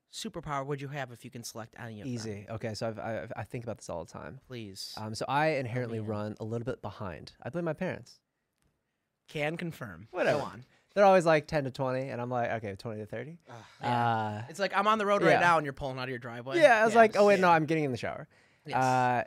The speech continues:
Speaker 1: Yeah.
Speaker 2: so my superpower would be, and I, I rationalize it, right? I'm like, "I would love to be able to teleport." So it's like, bing, bang,
Speaker 1: Took
Speaker 2: boom.
Speaker 1: mine.
Speaker 2: I'm outta here, right.
Speaker 1: <laughs>
Speaker 2: But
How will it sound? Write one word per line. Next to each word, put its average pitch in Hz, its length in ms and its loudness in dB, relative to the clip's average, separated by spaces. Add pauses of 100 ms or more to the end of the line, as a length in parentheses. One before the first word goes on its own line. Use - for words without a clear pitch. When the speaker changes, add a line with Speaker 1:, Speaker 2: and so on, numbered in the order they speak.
(120)
Speaker 1:
Yeah. - 120 -20
Speaker 2:
so 156 160 0
my 165 540 2
superpower 120 760 -4
would 110 180 -8
be, 104 300 -6 (760)
and 131 100 -6
I, 127 140 -2
I 123 100 -4
rationalize 113 640 -6
it, - 80 -18
right? 101 200 -12 (320)
I'm 113 60 -14
like, 110 220 -8
"I 120 100 -6
would 123 80 -6
love 113 120 -6
to 113 40 -16
be 113 60 -6
able 104 160 -6
to - 40 -18
teleport." 101 460 -12 (380)
So - 140 -20
it's 123 80 -20
like, 131 120 -8 (840)
bing, 156 140 -8
bang, 139 220 -4
Speaker 1:
Took 139 120 -4
Speaker 2:
boom. 139 280 2
Speaker 1:
mine. - 20 -10 (540)
Speaker 2:
I'm 135 140 0
outta 151 200 6
here, - 200 2
right. 143 180 4
Speaker 1:
<laughs> - 240 -6
Speaker 2:
But 214 300 8